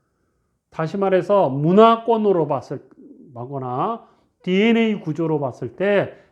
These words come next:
에, 죄송한 얘기입니다마는 한국과 일본이 사실은 많이 가깝다라는 것들은 우리가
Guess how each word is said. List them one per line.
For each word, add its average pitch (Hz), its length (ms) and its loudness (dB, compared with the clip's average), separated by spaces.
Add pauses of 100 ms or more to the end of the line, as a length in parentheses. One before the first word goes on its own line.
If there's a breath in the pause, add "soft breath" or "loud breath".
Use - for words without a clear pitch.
(100)
에, 127 220 -8
죄송한 165 520 -4
얘기입니다마는 127 840 -6 (240 loud breath)
한국과 214 680 -8
일본이 151 420 -6
사실은 135 400 -14
많이 117 240 -14
가깝다라는 139 1500 -10
것들은 170 400 -2
우리가 170 440 0